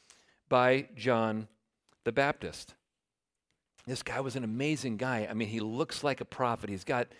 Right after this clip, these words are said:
he's got the camel hair jacket on, you know, and it's not made by Ralph Lauren. It's, you know, stitched together by who knows who. And he's eating locusts and,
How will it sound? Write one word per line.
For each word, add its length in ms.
he's 200
got 300
the 200
camel 420
hair 460
jacket 420
on, 320
you 100
know, 220
and 100
it's 380
not 300
made 340
by 160
Ralph 340
Lauren. 560
It's, 480
you 100
know, 140
stitched 460
together 580
by 260
who 180
knows 260
who. 300
And 100
he's 140
eating 280
locusts 600
and, 180